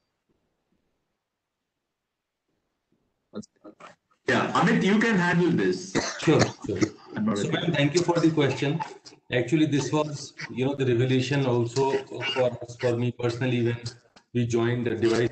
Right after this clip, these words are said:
Speaker 2: industry after more than fifteen years in pharma. So the biggest challenge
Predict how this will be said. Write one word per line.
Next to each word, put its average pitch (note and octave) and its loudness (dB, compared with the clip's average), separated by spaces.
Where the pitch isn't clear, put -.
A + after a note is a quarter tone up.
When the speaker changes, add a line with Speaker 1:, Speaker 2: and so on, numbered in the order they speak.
Speaker 2:
industry A2+ -4
after A2 -4
more G#2+ -4
than A#2 0
fifteen A#2 -6
years A2 -2
in A2 0
pharma. G#2+ -4
So C#3+ 0
the C3+ 2
biggest B2+ 2
challenge D#3 0